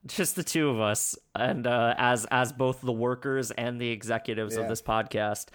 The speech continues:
Speaker 1: As a worker, I'm very pro-union, but as an executive of the podcast, I do not voluntarily
Speaker 2: Yeah.
Speaker 1: recognize the union.
Speaker 2: Uh, I'm going on strike, um, and just cut my audio here. The episode's over. <laughs>
Speaker 1: All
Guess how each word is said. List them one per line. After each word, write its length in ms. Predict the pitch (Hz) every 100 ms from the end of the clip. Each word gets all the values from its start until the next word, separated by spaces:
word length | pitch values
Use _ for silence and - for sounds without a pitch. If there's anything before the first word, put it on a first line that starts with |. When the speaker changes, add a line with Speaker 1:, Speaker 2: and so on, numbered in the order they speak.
| - _ -
Speaker 1:
As 160 | 123
a 40 | 120
worker, 460 | 127 139 165 151 151
I'm 280 | 127 117
very 220 | 110 120 110
pro-union, 580 | 131 117 113 113 110 110
but 80 |
as 180 | 113 117
an 80 | 113
executive 560 | 110 110 113 113 107 107
of 120 | 104
the 60 | 104
podcast, 600 | 107 104 - 104 107 107
I 80 |
do 120 | 104 104
not 240 | 107 104
voluntarily 600 | 107 104 107 98 104 110
Speaker 2:
Yeah. 60 | 104
Speaker 1:
recognize 480 | 104 107 101 98 101
the 80 | 104
union. 420 | 98 107 131 127 - - -
Speaker 2:
Uh, 260 | 120 113 -
I'm 140 | 151
going 260 | 156 175 175
on 140 | 156
strike, 720 | - - 139 131 139 - 170 -
um, 400 | 107 101 101 92 - _ _
and 340 | 113 110 98 - -
just 240 | 127 127 -
cut 140 | 131
my 180 | 117 113
audio 320 | 104 98 95
here. 260 | - 95 90
The 200 | 98 90
episode's 480 | 104 - - 90 92
over. 380 | 92 90 90 _ _ - -
<laughs> 360 | - - 220
Speaker 1:
All 60 | 453